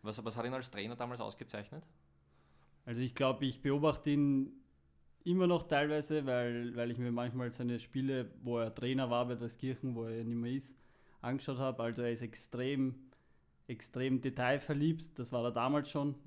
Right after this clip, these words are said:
Speaker 2: in der U elf, U zwölf. Also er will
Speaker 1: Mhm.
Speaker 2: eigentlich schon irgendwo ein Perfektionist und ich glaub,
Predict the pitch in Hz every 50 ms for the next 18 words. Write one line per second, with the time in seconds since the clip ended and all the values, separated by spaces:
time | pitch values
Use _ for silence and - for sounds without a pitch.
0 | - 120 117 113 117 117 117 120 117 117 127 131 123 - 120 - - 120 120 123
1 | 131 123 - 120 117 110 113 113 113 110 110 110 117 117 117 113 120 120 120 120
2 | - - - _ - - _ _ - - 131 131 131 127 127 131 123 123 120 123
3 | 120 120 120 120 120 120 - - - _ _ _ _ _ _ _ _ - - 117
4 | 107 127 127 117 - 131 120 117 - - 131 123 135 147 147 147 147 - - -
5 | _ _ - 127 120 113 113 113 113 113 - - - - _ _ - 131 - -
6 | - 117 117 110 -